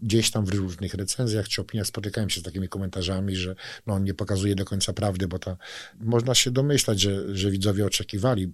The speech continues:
pokazania eksterminacji, tej totalności zbrodni. To jest też długa historia. Więźniowie przez cały czas, byli więźniowie, którzy przeżyli obóz w Sobiborze, mieli, można to powiedzieć tak mocno, pretensje,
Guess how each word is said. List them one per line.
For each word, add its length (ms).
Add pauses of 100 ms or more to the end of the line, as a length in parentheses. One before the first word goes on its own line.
(140)
pokazania 640 (280)
eksterminacji, 880
tej 200
totalności 600
zbrodni. 480 (840)
To 80
jest 120
też 120
długa 240
historia. 640
Więźniowie 680
przez 280
cały 320
czas, 480
byli 280
więźniowie, 420
którzy 240
przeżyli 640
obóz 440
w 80
Sobiborze, 560
mieli, 460 (960)
można 260
to 100
powiedzieć 640
tak 180
mocno, 440
pretensje, 800